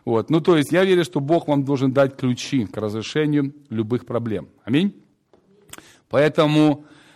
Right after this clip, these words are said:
а, Он вам даст обязательно умение различать проблемы звонящего. Это первое условие. Напишите, Бог даст вам умение различать проблемы звонящего.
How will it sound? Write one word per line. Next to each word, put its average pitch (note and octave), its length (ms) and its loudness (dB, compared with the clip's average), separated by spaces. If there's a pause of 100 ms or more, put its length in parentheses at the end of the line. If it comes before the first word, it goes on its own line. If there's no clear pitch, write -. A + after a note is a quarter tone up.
(180)
а, B2 520 2
Он C3+ 160 2
вам D3 180 4
даст D3+ 240 4
обязательно C#3 560 0
умение D#3+ 480 0
различать C3+ 460 -2
проблемы A#2+ 500 2
звонящего. D#3+ 760 -2 (480)
Это A#2 460 2
первое G#2+ 280 0
условие. C3+ 320 -2
Напишите, A#2+ 500 -4
Бог B2 380 -4 (460)
даст B2+ 340 0
вам A2+ 280 -2
умение C3+ 480 4
различать A#2+ 460 -4
проблемы A#2 460 0
звонящего. A#2 760 -6